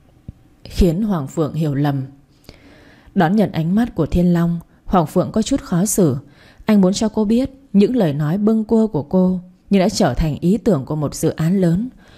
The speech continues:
Cô lại còn mắng chửi anh lạm chức lạm quyền, ép cô đi công tác cùng. Hoàng Phượng cụp mắt, né đi ánh mắt của anh. "Anh không biết, ừm,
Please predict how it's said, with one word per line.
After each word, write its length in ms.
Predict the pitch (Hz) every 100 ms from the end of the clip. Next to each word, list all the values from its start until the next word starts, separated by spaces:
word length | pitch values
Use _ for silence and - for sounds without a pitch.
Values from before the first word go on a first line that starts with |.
| - -
Cô 120 | - 233
lại 120 | 139
còn 240 | 175 147
mắng 240 | 147 160 233
chửi 180 | 226
anh 280 | - 196 196
lạm 240 | 196 160 139
chức 220 | 294 285
lạm 180 | 196 113 -
quyền, 280 | 156 139 143 - _
ép 200 | 233 269
cô 80 | 196
đi 160 | 180 170
công 220 | 175 170
tác 280 | 208 240 -
cùng. 260 | 165 143 139 - _ _ _ - -
Hoàng 220 | - 165
Phượng 260 | 143 180 104
cụp 180 | - 139
mắt, 220 | 170 214 233 - _
né 200 | 175 170
đi 80 | 190
ánh 240 | - 165 185
mắt 160 | 226
của 100 | -
anh. 200 | - 160 156 - - - _ _ _ _ _ _ _ _ _ _ _ _ _ _ _ -
"Anh 140 | 185 180
không 220 | 175 175
biết, 220 | 208 226
ừm, 280 | 175 165